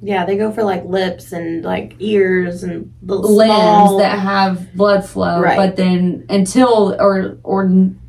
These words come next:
Speaker 2: nipples, things like
Speaker 1: Mm-hmm.
Speaker 2: that,
Speaker 1: Mm-hmm.
Speaker 2: till they get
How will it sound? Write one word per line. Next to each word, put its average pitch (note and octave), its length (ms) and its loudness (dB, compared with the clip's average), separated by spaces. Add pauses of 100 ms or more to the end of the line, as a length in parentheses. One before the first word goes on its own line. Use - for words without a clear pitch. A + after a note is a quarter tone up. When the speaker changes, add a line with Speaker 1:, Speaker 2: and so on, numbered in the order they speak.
(120)
Speaker 2:
nipples, F#3+ 840 2
things G#3+ 320 -2
like F#3 180 0
Speaker 1:
Mm-hmm. G#3+ 120 -6
Speaker 2:
that, F#3 380 0
Speaker 1:
Mm-hmm. G#3 400 -4 (380)
Speaker 2:
till B3+ 300 4
they G#3+ 200 4
get G3 340 0